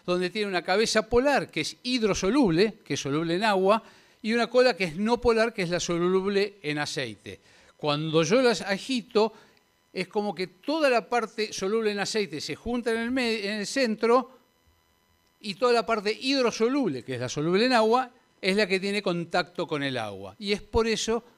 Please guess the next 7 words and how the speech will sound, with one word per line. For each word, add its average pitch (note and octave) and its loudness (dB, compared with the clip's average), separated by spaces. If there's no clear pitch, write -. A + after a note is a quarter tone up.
que F3+ 2
parece F3+ -2
una F3 0
solución, C3+ -4
aunque D3 -8
en F#3+ -6
realidad F#3 0